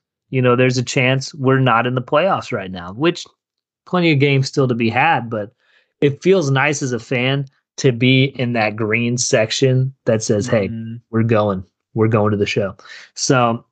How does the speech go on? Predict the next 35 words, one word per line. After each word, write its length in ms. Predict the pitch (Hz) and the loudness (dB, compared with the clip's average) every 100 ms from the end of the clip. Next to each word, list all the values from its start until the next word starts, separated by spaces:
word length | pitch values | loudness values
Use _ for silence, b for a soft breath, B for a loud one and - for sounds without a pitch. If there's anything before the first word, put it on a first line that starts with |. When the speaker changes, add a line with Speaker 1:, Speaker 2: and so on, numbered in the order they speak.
| _ _ _ _ _ | _ _ _ _ _
Speaker 1:
I'm 120 | 127 127 | 0 2
a 40 | |
little 240 | 139 226 | 4 4
nervous, 460 | 277 220 208 208 202 | 4 2 4 2 0
but 160 | 156 147 | 2 4
we're 120 | 175 | 4
at 160 | 190 143 | 2 2
home. 480 | 151 151 151 143 - _ _ - | 2 2 0 -4 -10 _ _ -14
So 220 | - 139 | -2 0
I 120 | 127 | 2
think 240 | 156 180 175 | 0 -2 -2
things 200 | 170 151 | -2 -2
are 60 | |
gonna 200 | 143 143 | 0 0
go 240 | 135 139 127 | 2 2 2
well. 560 | 120 120 120 120 127 - _ _ _ | 2 0 0 -2 -6 -16 _ _ _
Sporting 340 | - - 170 180 | -18 -2 0 2
K 160 | 185 | 0
C 240 | 160 - 156 | 0 0 -2
did 400 | 135 135 143 139 | 0 2 4 2
win 240 | 127 131 | 0 0
their 140 | 131 120 | -2 -2
last 360 | 120 120 - | 0 0 -2
match 360 | 139 131 131 - | -4 -4 -6 -6
three 280 | 120 117 113 | 0 0 2
oh, 320 | 127 151 151 _ _ | 2 0 -2 _ _
so 560 | - 127 113 107 104 101 _ _ _ _ _ - | -4 0 2 0 -2 -8 _ _ _ _ _ -4
that 180 | 127 127 | -2 0
concerns 500 | 139 127 131 131 131 | 0 0 2 2 4
me, 180 | 135 135 | 4 4
but 140 | 127 | 4
we've 180 | 135 151 | 4 6
already 300 | 147 127 120 | 4 4 2
beaten 380 | 117 117 123 117 | 0 0 0 -2
them. 420 | 117 117 120 | 0 -2 -4